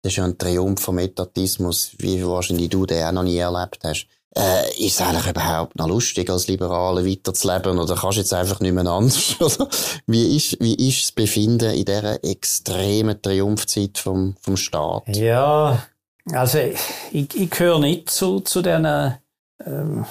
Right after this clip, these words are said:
Speaker 2: ja, vehementen, äh, Empörten, äh, was jetzt da die, die ganze Entwicklung betrifft. Persönlich habe ich, bin ich ein bisschen erschrocken, wie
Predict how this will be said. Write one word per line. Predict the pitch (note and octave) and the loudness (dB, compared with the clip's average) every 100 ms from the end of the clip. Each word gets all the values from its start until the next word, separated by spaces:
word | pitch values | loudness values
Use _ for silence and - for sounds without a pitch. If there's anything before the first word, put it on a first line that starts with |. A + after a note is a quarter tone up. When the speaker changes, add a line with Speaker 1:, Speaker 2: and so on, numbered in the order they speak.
| - | -8
Speaker 2:
ja, | - G#2+ D#3+ | -4 -2 0
vehementen, | D#3 B2+ A#2+ B2 A2+ C3+ F3 E3 - F#3 F3 D3+ | 2 4 4 4 4 4 2 0 0 2 2 2
äh, | G#3+ F3 D#3+ D3+ D3 D3+ | -2 -2 0 0 0 -2
Empörten, | D3 C#3+ C3+ _ _ - C#3 B2+ D3 D#3+ D#3+ - D#3+ D#3 - - | 0 0 -2 _ _ -2 2 4 4 2 0 0 0 0 -6 -6
äh, | D#3 D#3 D3+ | -2 -2 0
was | D3+ B2+ | 0 0
jetzt | D3 B2 - - | 0 0 -4 0
da | C#3 C3+ | 2 2
die, | C3 C3 B2+ B2 | 2 2 4 2
die | C3 B2+ | 0 0
ganze | A#2+ C3 C3 | 0 0 0
Entwicklung | C3+ A#2 C3+ C#3+ - C3 | 0 0 -2 -2 -4 -4
betrifft. | - B2 C#3 B2+ - - _ _ _ - | -4 -2 0 0 -2 -8 _ _ _ -2
Persönlich | C#3 B2 C#3+ F3+ E3+ B2+ | 2 4 4 4 4 4
habe | C#3+ C#3+ | 2 4
ich, | C3+ B2+ - _ _ _ _ _ - | 4 2 -4 _ _ _ _ _ -6
bin | - D3+ | 0 2
ich | D#3+ | 4
ein | D#3 - - | 0 -4 -2
bisschen | E3 D#3+ - C3+ | 0 0 2 2
erschrocken, | A#2 B2+ D3+ - - D3+ | 4 2 0 0 0 2
wie | C#3+ C#3+ D3 | 4 4 4